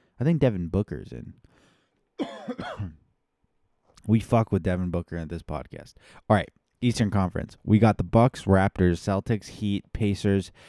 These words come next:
Uh, Pacers without Victor Oladipo. The seventy-sixers, who are the sixth seed. Crazy, right? How are they the sixth seed? <coughs>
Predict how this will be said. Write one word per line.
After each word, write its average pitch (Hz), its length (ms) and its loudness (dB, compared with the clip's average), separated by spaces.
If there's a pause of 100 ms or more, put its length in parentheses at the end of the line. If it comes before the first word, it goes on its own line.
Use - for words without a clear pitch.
(180)
Uh, 107 80 0
Pacers 131 380 0
without 120 340 2
Victor 104 300 0
Oladipo. 95 760 0
The 104 120 -6
seventy-sixers, 110 800 -2
who 98 100 -2
are 90 80 0
the - 100 -12
sixth - 460 -10
seed. - 220 -14
Crazy, 101 540 -4
right? 95 400 -8 (380)
How 131 160 6
are 139 100 8
they 117 200 0
the 101 120 -2
sixth - 380 -6
seed? - 240 -18 (640)
<coughs> - 60 -12